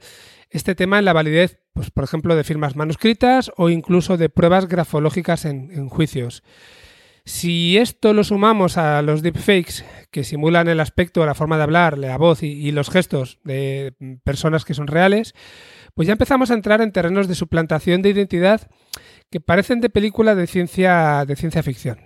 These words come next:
¿vale? Ya sí que puede ser que den un poquito que, que pensar. Yo creo que todos hemos visto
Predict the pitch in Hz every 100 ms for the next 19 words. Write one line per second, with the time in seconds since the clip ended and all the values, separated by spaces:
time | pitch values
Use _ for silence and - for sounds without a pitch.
0 | _ 160 127 147 156 151 170 - 160 151
1 | 170 170 151 175 175 170 175 160 156 160
2 | 156 156 139 - 139 135 143 123 _ -
3 | 147 151 151 - 170 165 175 156 165 -
4 | 170